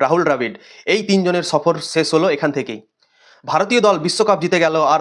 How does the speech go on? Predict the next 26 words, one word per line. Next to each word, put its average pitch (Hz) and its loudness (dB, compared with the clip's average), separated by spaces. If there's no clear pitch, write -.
বিরাট 147 -2
কোহলি 165 0
আর 139 0
রোহিত 165 -2
শর্মার 151 0
স্বপ্ন 147 -2
পূরণ 156 0
হলো, 147 0
আর 151 2
রাহুল 160 2
দ্রাবিড় 156 0
যে 147 0
কোচিং 156 -2
করছিলেন, 180 0
সেও 175 0
সাকসেসফুল 165 -4
হয়ে 143 0
গেল, 143 0
আর - 0
এই 180 2
তিনজনের 165 0
সফর 156 0
এখান 139 -4
থেকেই 160 -2
শেষ 151 -4
হলো। 107 -10